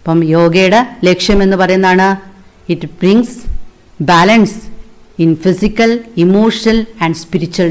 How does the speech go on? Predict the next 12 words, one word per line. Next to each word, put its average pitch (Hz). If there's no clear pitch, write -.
dimension. 135
അപ്പം 170
ശാരീരികവും 190
മാനസികവും 180
വൈകാരികവും 190
ആത്മീയവുമായ 208
തലങ്ങളിൽ 151
സന്തുലിതാവസ്ഥ 165
പ്രദാനം 156
ചെയ്യുക 143
എന്നതാണ് 139
യോഗയുടെ 160